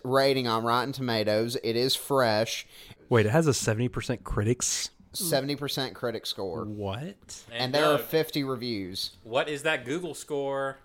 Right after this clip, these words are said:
Speaker 1: It doesn't have one.
Speaker 3: Oh.
Speaker 1: <laughs> I'm sorry for that anticlimactic bit of trivia.
Speaker 3: Well, that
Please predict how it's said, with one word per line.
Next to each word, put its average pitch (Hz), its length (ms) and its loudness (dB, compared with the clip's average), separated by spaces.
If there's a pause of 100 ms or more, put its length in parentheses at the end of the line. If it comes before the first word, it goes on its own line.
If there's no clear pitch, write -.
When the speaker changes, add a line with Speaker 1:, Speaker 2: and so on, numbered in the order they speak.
Speaker 1:
It 131 140 -2
doesn't 196 260 -4
have 185 260 -2
one. 90 340 -6 (100)
Speaker 3:
Oh. 127 280 -4 (760)
Speaker 1:
<laughs> - 1040 -10
I'm 160 160 4
sorry 185 320 10
for 170 100 4
that 147 240 8
anticlimactic 123 1040 4
bit 120 160 4
of 104 120 0
trivia. 98 560 0
Speaker 3:
Well, 101 160 -2
that 123 260 0